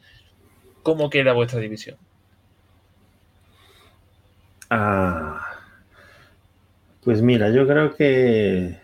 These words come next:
Speaker 2: eh, los forty-niners van a quedar primeros. Yo creo que Brock Purdy es un, un quarterback muy bueno y si viene sin lesiones,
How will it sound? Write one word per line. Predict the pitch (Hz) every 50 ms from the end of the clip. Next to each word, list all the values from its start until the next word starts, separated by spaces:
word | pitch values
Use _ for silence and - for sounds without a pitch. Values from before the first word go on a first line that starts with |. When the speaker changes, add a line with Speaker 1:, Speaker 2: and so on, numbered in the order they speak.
| _ _ _ - _ _
Speaker 2:
eh, | 131 113 107 107 107
los | 104 107 107 101 -
forty-niners | - 117 110 110 107 104 113 120 120 110 107 101 98
van | 104 107 104
a | 98 98 98 95
quedar | - - 98 98 95 92
primeros. | - 98 101 104 113 120 143 175 180 180 - - - - _ _ _ _ _ _ _ _ _ _ _ _ _ _ _ _ _ _ -
Yo | 110 110
creo | 110 113 110
que | - 113 104
Brock | 104 107 107 113 110 - -
Purdy | 120 117 117 107 107 107 107 107
es | 104 - -
un, | 110 104 104 101 101 98 98 95 95 92 92 92 - _ _ _ _ _
un | - 127 120
quarterback | 117 - 110 104 101 101 101 98 92
muy | 95 98 98 98
bueno | 95 98 104 107 113 135 - - - - _ _ _ _
y | 104 95 90
si | 90 - 95 95
viene | 95 101 98 101 98 98 95 92
sin | 92 - - 95
lesiones, | 95 92 92 - 104 104 104 101 95 92 - - - - -